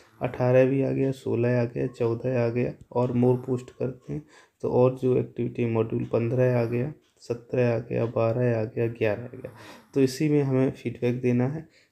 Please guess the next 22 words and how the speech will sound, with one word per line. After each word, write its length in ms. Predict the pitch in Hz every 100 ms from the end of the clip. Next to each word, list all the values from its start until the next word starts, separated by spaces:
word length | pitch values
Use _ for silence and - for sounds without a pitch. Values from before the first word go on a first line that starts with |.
| -
लेकिन 260 | 127 123 127
अभी 420 | 127 127 143 139
ये 380 | 139 151 - 127
एक्टिविटी 560 | 123 131 123 123 127 123
जो 160 | 131
है 180 | 127 131
वो 100 | 127
गतिविधि 500 | 123 120 120 120 123
नंबर 340 | 120 120 123
छः 420 | 123 - - 143 139
है, 200 | 156 175 - - -
उसमें 300 | 135 - 147
आप 200 | 143 139
यहाँ 160 | 135 135
से 160 | -
दे 160 | 143 139
सकते 400 | - - - 156
हैं। 160 | 156 - _ _ -
अब 140 | 143
देखते 360 | 143 135 - 143
हैं 160 | 143 -
नेक्स्ट 480 | 123 123 123 -